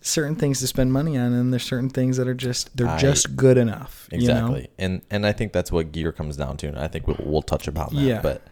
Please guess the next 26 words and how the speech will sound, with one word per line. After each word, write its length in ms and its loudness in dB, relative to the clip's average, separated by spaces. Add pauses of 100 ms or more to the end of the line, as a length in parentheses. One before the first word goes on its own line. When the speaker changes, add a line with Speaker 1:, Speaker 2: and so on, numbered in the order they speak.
(600)
Speaker 2:
I, 520 0 (160)
just 320 -2
for 320 -4
the 140 -18 (180)
listeners 480 0
out 160 -2
there, 160 -2
did 280 -4
not 280 -2
pay 340 -6 (720)
nine 320 -4
hundred 260 -6
dollars 380 -4
for 160 -6
that 180 -6
jacket. 520 -2 (520)
Speaker 1:
I 60 -8
hope 260 -6
not. 300 -10
Speaker 2:
Um, 200 0
I 80 0
paid 180 2
a 40 0
hundred 480 -4
and 140 -6
fifty. 460 -8